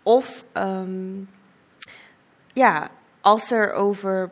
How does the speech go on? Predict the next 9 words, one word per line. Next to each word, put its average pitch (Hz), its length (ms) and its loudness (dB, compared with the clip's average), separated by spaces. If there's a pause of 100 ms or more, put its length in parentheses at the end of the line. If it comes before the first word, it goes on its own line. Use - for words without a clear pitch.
bijvoorbeeld 208 520 0
het 196 140 -6
koloniaal 185 460 -2
verleden 180 500 -6
werd 180 200 -8
gesproken 175 560 -8
of, 185 340 -6 (540)
ehm, 170 460 -8 (240)
andere 180 840 -2